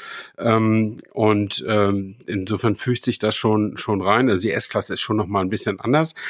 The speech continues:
Aber kannst du dich erinnern, dass wir bei der S-Klasse beide so ein bisschen irritiert waren von den sehr schmalen Rückleuchten? Ähm, die hat jetzt die C-Klasse auch gekriegt, ne? So in, geht zumindest in die Richtung.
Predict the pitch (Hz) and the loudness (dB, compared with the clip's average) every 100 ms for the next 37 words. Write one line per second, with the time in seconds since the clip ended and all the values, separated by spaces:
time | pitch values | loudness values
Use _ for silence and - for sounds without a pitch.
0 | - - 113 151 160 - - 82 - - | -6 0 2 4 2 -2 -10 -12 -6 -2
1 | 123 127 120 123 104 135 139 120 117 120 | 0 2 2 2 4 4 4 2 2 0
2 | 110 110 107 110 127 - 135 143 104 110 | 2 2 2 2 0 -2 -2 0 2 2
3 | 135 127 117 123 - 113 117 - 131 127 | 2 0 -2 -4 -4 -4 -2 0 0 2
4 | 123 120 117 110 98 113 117 - 110 110 | 2 2 0 0 2 2 2 -2 0 2
5 | 117 104 107 - 147 156 - 185 - - | 2 2 -2 -2 0 -2 -4 -10 -10 -10
6 | - - - - 123 120 120 120 117 - | -8 -8 -10 -2 4 4 6 4 0 -2
7 | 123 113 131 127 - 113 - 117 107 95 | 0 2 2 0 0 -4 -2 -2 0 0
8 | - - - - - - 110 151 - 113 | 0 -2 -4 -6 -10 -4 0 0 0 0
9 | 110 101 98 _ - 98 - 107 104 - | 2 0 -2 _ -2 -2 2 2 2 0
10 | 104 98 98 - 90 | -2 -2 -4 -6 -10